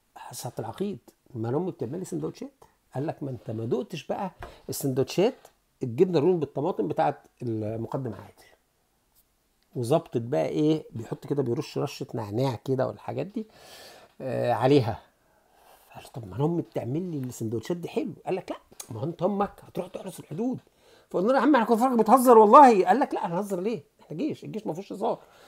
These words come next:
لما كنا بنقول لك مش عاجبك الكلام ده، خلي أمك تحرس الحدود، إحنا نقصد فعلًا إن أمك تحرس الحدود. أنت فاكرنا بنهزر ولا إيه؟"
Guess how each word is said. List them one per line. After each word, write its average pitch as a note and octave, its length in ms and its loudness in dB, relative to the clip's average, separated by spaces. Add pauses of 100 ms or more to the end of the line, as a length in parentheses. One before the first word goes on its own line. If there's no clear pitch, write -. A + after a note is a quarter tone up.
(160)
لما C3+ 180 2
كنا D#3 240 2
بنقول G#3 380 12
لك C3 180 8
مش B2+ 160 -2
عاجبك F3 280 6
الكلام D#3+ 400 6
ده، B2 80 0
خلي A#3 340 10
أمك F#3+ 360 6
تحرس E3 260 -4
الحدود، F#3+ 360 2 (300)
إحنا E3+ 220 2
نقصد A#3+ 280 2
فعلًا C#4 220 4
إن B3 60 0
أمك D#4 200 4
تحرس - 280 -8
الحدود. D#4+ 320 -2 (1200)
أنت - 100 -20
فاكرنا A3+ 240 0
بنهزر F#3+ 400 0
ولا C3 200 -2
إيه؟" C#3+ 160 -4